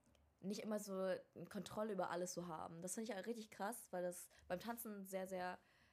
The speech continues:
ähm, schön ist. Also ich find das einfach, ähm,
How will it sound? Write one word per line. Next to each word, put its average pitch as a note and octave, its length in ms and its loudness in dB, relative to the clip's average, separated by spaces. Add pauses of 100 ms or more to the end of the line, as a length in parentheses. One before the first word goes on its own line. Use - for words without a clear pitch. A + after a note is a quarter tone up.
(160)
ähm, F3 480 2 (1000)
schön A3 260 4
ist. F3+ 140 -2
Also D#3+ 160 -2
ich E3+ 140 -2
find F3+ 160 -2
das F3+ 140 0
einfach, F3 480 -2
ähm, E3 460 -4